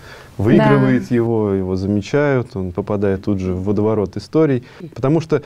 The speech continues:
Speaker 1: я ду-, уверен, что, ну, может быть, нас смотрят сейчас родители, да, в первую очередь,
Speaker 2: Мгм.
Speaker 1: но у них есть девочки, да, которые тоже хорошо рисуют, м,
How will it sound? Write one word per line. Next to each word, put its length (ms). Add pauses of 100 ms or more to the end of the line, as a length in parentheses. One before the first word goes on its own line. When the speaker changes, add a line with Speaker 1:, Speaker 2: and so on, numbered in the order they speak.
(140)
Speaker 1:
я 80
ду-, 140
уверен, 260
что, 320 (500)
ну, 140
может 240
быть, 120
нас 140
смотрят 380
сейчас 320
родители, 600
да, 540
в 60
первую 400
очередь, 640
Speaker 2:
Мгм. 100 (380)
Speaker 1:
но 160
у 40
них 240
есть 200
девочки, 460
да, 160
которые 360 (240)
тоже 240
хорошо 340
рисуют, 560
м, 220